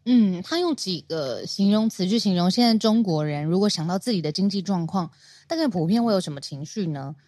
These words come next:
几个关键字像是忧虑，像是绝望，像是不敢花钱。他举了一个例子哦，然后我们从这个人的例子上面可以想到，这是不是一个通缩的时代呢？大家听听看。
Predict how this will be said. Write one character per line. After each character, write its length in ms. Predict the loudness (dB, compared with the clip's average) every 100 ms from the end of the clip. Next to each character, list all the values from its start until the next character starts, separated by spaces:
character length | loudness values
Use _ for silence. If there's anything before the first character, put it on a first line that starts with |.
| _ _
几 140 | -8 -2
个 80 | 2
关 180 | 2
键 180 | 4 4
字 140 | 4 2
像 180 | 2
是 220 | 2 0 0
忧 320 | 0 0 -2
虑， 400 | -2 -2 -4 -10 _ _ _ -4
像 280 | 2 2
是 360 | 2 -2 -4 -6 -12
绝 420 | -6 -4 -2 -2
望， 460 | 2 2 2 -2 -14 _
像 180 | 0
是 320 | 2 0 -4 -6 _
不 140 | -6
敢 200 | -6 -8
花 320 | -10 -8 -6 -6
钱。 380 | -6 -10 -10 -14 -18 -6
他 100 | -2
举 140 | 2 4
了 100 | 4
一 100 | 2
个 120 | 0
例 260 | 0 2 0
子 180 | 0 -2
哦， 100 | 0
然 80 |
后 120 | 2 4
我 60 |
们 160 | 4 2
从 240 | 2 0
这 100 | 2
个 120 | 2
人 160 | 2 0
的 80 | 0
例 160 | 0 -2
子 100 | -2
上 220 | 0 2
面 160 | 2
可 140 | 2 0
以 80 | 0
想 320 | -2 -6 -2
到， 180 | -2 -2
这 100 | -4
是 200 | -2 0
不 80 |
是 160 | 0 -4
一 120 | -6 -6
个 260 | -4 -6 -12
通 400 | -2 0 2 0
缩 400 | -2 0 0 0
的 160 | -2
时 280 | -4 -8 -12
代 220 | -2 0
呢？ 100 | 0
大 160 | 0 0
家 140 | -2
听 180 | -2 0
听 200 | 0 0
看。 200 | -2 -8